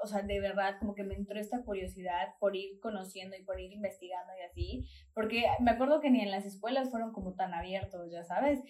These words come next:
y era como que las risitas y el tabú y así, entonces yo como que me cansé de sentir que había tabús en, alrededor de mi vida y de tantos temas, y fue que yo solita lo empecé a investigar,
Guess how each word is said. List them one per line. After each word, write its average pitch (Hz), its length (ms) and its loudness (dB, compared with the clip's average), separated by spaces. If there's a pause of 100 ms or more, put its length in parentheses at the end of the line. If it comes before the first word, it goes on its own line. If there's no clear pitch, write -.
(160)
y 240 120 0
era 262 180 6
como 226 200 4
que 220 80 0
las 208 220 6
risitas 214 800 4
y 202 60 -2
el 190 180 -4
tabú 202 500 0
y 202 120 0
así, 202 340 -6
entonces 226 320 -10
yo 269 100 2
como 320 200 2
que 277 100 4
me 208 140 0
cansé 208 300 -2
de 240 140 -4
sentir 214 340 -4
que 220 80 4
había 208 240 2
tabús 196 560 -4
en, 208 260 -2 (100)
alrededor 214 460 4
de 254 100 4
mi 226 120 6
vida 208 220 -2
y 202 60 -4
de 185 100 -6
tantos 208 420 -4
temas, 269 380 0 (340)
y 220 100 -4
fue 220 140 -2
que 240 120 0
yo 220 100 -2
solita 220 320 0
lo 214 80 0
empecé 196 300 -2
a - 20 -4
investigar, 190 720 0